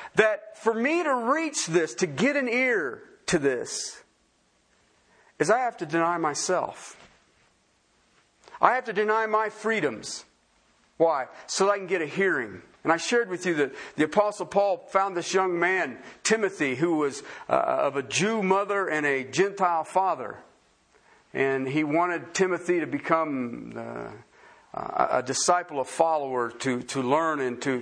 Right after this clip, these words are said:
to take up the mantle of Paul after Paul was done. And, um, um, he had him circumcised. All right?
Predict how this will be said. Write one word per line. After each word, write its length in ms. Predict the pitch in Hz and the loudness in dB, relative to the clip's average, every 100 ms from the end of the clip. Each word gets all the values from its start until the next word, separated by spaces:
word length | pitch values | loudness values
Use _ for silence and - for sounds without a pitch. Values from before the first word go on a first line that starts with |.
| 123 | -4
to 180 | 135 120 | -6 -4
take 360 | - 160 156 | 2 2 4
up 160 | 156 147 | 0 0
the 80 | 131 | 0
mantle 480 | 135 147 143 151 131 | 2 0 0 0 0
of 160 | - | -2
Paul 400 | - 160 156 135 | 0 2 2 0
after 280 | 139 139 131 | 0 -2 -10
Paul 340 | - 147 143 | 0 2 2
was 240 | 123 113 110 | -2 -8 -2
done. 380 | 127 139 120 101 - - - - | 0 0 -2 -10 -18 -18 -14 -2
And, 380 | 131 131 127 131 | 0 2 0 0
um, 320 | 127 123 110 - _ - - - - - | 0 -2 -6 -20 _ -20 -20 -20 -20 -14
um, 460 | - - 67 64 57 - | -6 -4 -4 -6 -8 -12
he 140 | - 151 | -2 2
had 180 | 170 185 | 2 0
him 80 | |
circumcised. 840 | 170 208 226 165 - 117 - - - _ _ _ _ _ _ _ _ _ _ _ _ - | -2 -2 -2 -4 -2 -2 -2 -12 -20 _ _ _ _ _ _ _ _ _ _ _ _ -2
All 60 | |
right? 260 | 117 139 | 0 0